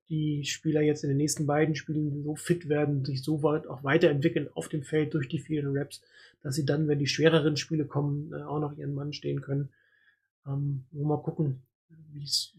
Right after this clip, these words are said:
äh, wie sich auch in Siki Ansa jetzt, äh, hineinfällt. So einen Impact hat er noch nicht gehabt. Klar, nach drei Trainingstagen kann man nicht allzu viel erwarten. Dion Jordan, ganz gutes Spiel gemacht, auch mit einem Sack.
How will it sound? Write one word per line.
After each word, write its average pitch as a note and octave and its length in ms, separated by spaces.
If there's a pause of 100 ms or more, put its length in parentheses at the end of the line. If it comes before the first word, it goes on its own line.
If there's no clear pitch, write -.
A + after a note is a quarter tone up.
(120)
äh, D#3 360
wie D3 120
sich D3+ 180
auch D3 60
in D3 100
Siki D3+ 240
Ansa D3+ 480 (460)
jetzt, - 420
äh, D3 160
hineinfällt. C3+ 680
So D#3+ 180
einen E3 200
Impact E3+ 380
hat D#3+ 100
er D3+ 80
noch C3 140
nicht F3 220
gehabt. F3 440 (560)
Klar, C#3+ 240
nach C#3 200
drei C#3 240
Trainingstagen D3 960 (140)
kann D3+ 160
man C#3+ 140
nicht C3+ 140
allzu D3 220
viel D3+ 200
erwarten. C#3 600 (260)
Dion D#3 200
Jordan, E3+ 480
ganz D#3 180
gutes D#3+ 220
Spiel D#3 180
gemacht, C#3+ 320
auch C#3+ 140
mit D3 180
einem D3 160
Sack. D3 240